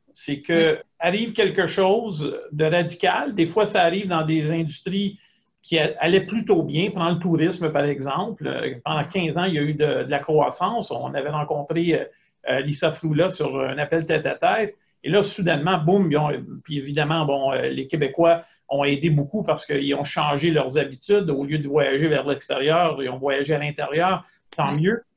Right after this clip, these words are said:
Speaker 2: On
Speaker 1: Mais
Speaker 2: a encouragé
Speaker 1: quand même
Speaker 2: notre, notre économie
Speaker 1: Oui.
Speaker 2: locale. Je peux dire, c'était plein partout cet été, hein ? C'est bien.
Speaker 1: Tout à fait, oui.
Speaker 2: <laughs>
Speaker 1: Puis,
Speaker 2: Oui.
Speaker 1: euh, mais vous avez fait preuve de patience. Euh,
Speaker 2: Oui.
Speaker 1: une institution financière, c'est pas un propriétaire, c'est pas un investisseur.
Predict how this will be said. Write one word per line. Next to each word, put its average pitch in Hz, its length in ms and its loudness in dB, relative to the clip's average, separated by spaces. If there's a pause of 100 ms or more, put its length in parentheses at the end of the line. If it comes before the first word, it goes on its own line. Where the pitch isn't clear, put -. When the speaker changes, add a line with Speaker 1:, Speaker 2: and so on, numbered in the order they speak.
(120)
Speaker 2:
On 180 60 -4
Speaker 1:
Mais 156 100 4
Speaker 2:
a 185 60 0
encouragé 208 420 0
Speaker 1:
quand 208 60 6
même - 20 6
Speaker 2:
notre, 202 480 -2
notre 208 160 0
économie 196 380 2
Speaker 1:
Oui. 196 40 0
Speaker 2:
locale. 208 320 0
Je 220 60 -8
peux 202 60 0
dire, 220 140 0
c'était - 200 -2
plein 233 180 2
partout 226 280 -2
cet - 120 -6
été, 151 260 0
hein ? 180 140 -2
C'est - 140 -2
bien. 175 200 2
Speaker 1:
Tout - 180 -2
à - 220 0
fait, 202 120 4
oui. 156 400 0
Speaker 2:
<laughs> - 180 -4 (240)
Speaker 1:
Puis, 175 140 4
Speaker 2:
Oui. 160 100 6
Speaker 1:
euh, 156 160 2 (340)
mais 185 160 0
vous 185 180 2
avez 240 200 4
fait 233 240 0
preuve 320 240 2
de 226 100 2
patience. 185 880 -4 (640)
Euh, 139 440 2 (480)
Speaker 2:
Oui. 139 140 -4 (120)
Speaker 1:
une 156 160 0
institution 208 280 -2
financière, 214 600 2
c'est 156 200 -2
pas 156 220 4
un 196 120 0
propriétaire, 180 680 0
c'est 151 160 -6
pas 220 120 0
un 196 80 0
investisseur. 170 1040 -2